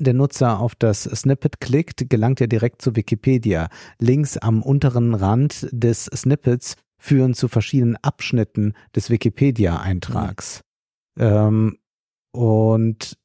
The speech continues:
Speaker 1: äh, Google hat eingeräumt, dass TikTok und andere Plattformen seine Dominanz bei der Suche beeinträchtigen könnten. Äh, letztes Jahr sagte, äh, Raghavan,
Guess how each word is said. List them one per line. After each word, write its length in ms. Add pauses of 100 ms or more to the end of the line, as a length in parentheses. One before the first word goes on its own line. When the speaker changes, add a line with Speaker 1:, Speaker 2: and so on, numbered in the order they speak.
Speaker 1:
äh, 220
Google 360
hat 220
eingeräumt, 540
dass 180
TikTok 380
und 100
andere 220
Plattformen 480
seine 240
Dominanz 540
bei 420 (260)
der 100
Suche 280
beeinträchtigen 1040
könnten. 640 (360)
Äh, 320 (100)
letztes 460
Jahr 520
sagte, 1000 (240)
äh, 140
Raghavan, 1120